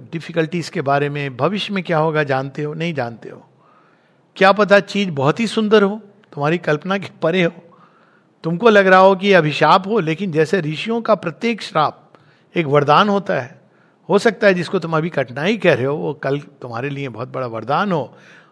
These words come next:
और <laughs> reverse भी है कि जिसको तुम वरदान <laughs> समझ रहे हो,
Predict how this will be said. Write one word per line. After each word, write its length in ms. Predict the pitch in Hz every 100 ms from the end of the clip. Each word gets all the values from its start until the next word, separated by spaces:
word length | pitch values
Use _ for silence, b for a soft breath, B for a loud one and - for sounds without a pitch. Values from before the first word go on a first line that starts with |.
| _
और 500 | 127 131 135 - _ -
<laughs> 160 | -
reverse 720 | 190 - 160 185 262 277 -
भी 220 | 165 262 -
है 220 | 190 -
कि 160 | 127 254
जिसको 340 | 160 139 -
तुम 240 | 156 156 165 - B B 123
वरदान 640 | 139 139 - 156 - 139
<laughs> 0 |
समझ 480 | 226 - 196 131 208
रहे 180 | - -
हो, 400 | - 160 -